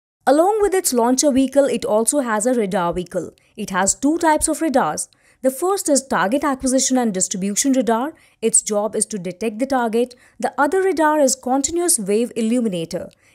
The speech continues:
Its job is to track the speed and height of the target. Its range is fifty kilometers. More than twenty-five countries, including India, Iran, North Korea, and Egypt, are currently using it. India currently has about one eighty units.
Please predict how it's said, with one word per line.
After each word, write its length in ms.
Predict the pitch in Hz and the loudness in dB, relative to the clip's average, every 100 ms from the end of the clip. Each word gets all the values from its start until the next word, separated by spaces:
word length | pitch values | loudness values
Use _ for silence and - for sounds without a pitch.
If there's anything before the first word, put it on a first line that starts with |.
| _ | _
Its 200 | 214 - | -4 -2
job 360 | 185 202 214 214 | 2 2 2 0
is 100 | 214 | -4
to 100 | 208 | -4
track 380 | - 254 269 269 | -2 -2 -2 -4
the 120 | - | -4
speed 280 | 294 285 254 | -2 -2 -2
and 140 | 214 190 | -6 -6
height 320 | 190 185 185 | -4 -4 -4
of 100 | 190 | -6
the 60 | |
target. 480 | 240 302 214 156 - _ _ _ | -2 0 0 -4 -10 _ _ _
Its 300 | 220 - 202 | -4 -2 0
range 260 | 208 208 190 | 2 2 0
is 200 | 196 196 _ | -2 -4 _
fifty 400 | - 320 320 339 | -6 -4 -2 -2
kilometers. 640 | 269 185 160 165 160 - - - _ _ _ | 0 0 -2 -6 -8 -10 -12 -16 _ _ _
More 240 | 254 359 415 | 4 6 4
than 100 | 403 | 2
twenty-five 540 | 381 359 339 302 269 | 0 0 0 0 0
countries, 440 | 233 202 226 262 | -2 -2 -2 0
including 480 | 247 202 214 190 185 - | 0 0 0 0 -2 -2
India, 440 | 220 226 226 220 | 0 4 2 2
Iran, 520 | 208 190 196 208 220 190 | -2 -2 -2 0 -2 -2
North 300 | 220 254 - | -2 -4 2
Korea, 340 | 254 233 247 | 4 4 2
and 180 | 233 254 277 | 0 -2 -2
Egypt, 420 | 294 190 233 - - - | -2 0 -2 -4 -18 -8
are 160 | 247 262 | -4 -2
currently 420 | 233 202 185 220 | 0 0 0 -2
using 400 | 233 220 175 160 | 0 0 0 -4
it. 180 | - - - _ _ _ | -8 -14 -20 _ _ _
India 300 | - 370 427 | -2 2 2
currently 480 | 415 320 233 220 233 | 2 2 2 0 -2
has 200 | 220 208 | 0 -2
about 280 | 185 190 190 | 0 0 0
one 400 | 175 180 202 262 | -2 0 2 2
eighty 260 | - 214 269 | 0 0 0
units. 520 | 269 349 190 160 - | 0 0 0 -2 -6